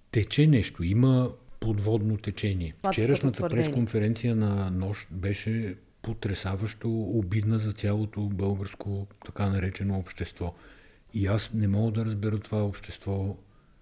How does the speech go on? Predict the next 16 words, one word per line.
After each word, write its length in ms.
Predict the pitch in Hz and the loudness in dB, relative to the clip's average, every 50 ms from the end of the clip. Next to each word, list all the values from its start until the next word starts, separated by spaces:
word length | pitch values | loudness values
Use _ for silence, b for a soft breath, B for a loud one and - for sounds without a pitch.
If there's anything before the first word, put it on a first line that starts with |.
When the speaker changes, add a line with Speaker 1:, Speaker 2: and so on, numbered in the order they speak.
| b b b - - - | b b b -20 -12 -6
Speaker 1:
какво 360 | - 110 - - - - 104 | -6 -6 -6 -4 -4 -4 -4
чака, 520 | 101 - - 98 101 - - 104 104 101 98 - | -4 -2 -4 -4 -4 -4 -4 -4 -2 -2 -2 -2
къде 320 | - 101 90 82 98 101 104 | -2 -2 -2 0 0 0 0
гледа. 460 | 98 95 87 95 95 90 87 92 92 90 214 | 0 0 0 0 0 0 2 2 2 4 4
Speaker 2:
Е, 40 | |
на 80 | 226 240 | 4 6
мен 160 | 240 254 262 | 6 4 4
това 140 | 254 269 254 | 4 4 4
ми 100 | 262 254 | 4 4
е 40 | 247 | 2
най-големия 540 | 240 226 240 226 240 226 220 226 233 220 214 | 4 2 4 4 4 4 4 4 2 0 0
политически 600 | 226 214 208 196 - 202 208 208 - - 175 202 | -2 -4 -4 -4 -4 -4 -4 -4 -4 -2 -2 -2
Speaker 1:
Да. 60 | - | 0
Speaker 2:
проблем. 360 | 202 196 185 170 175 165 165 | 0 -2 0 2 2 0 0
Всъщност, 500 | 160 - 185 175 226 240 240 - - - | 0 -4 -6 -4 -2 -2 -2 -4 -6 -4
че, 260 | - 196 185 175 - | 0 2 2 2 0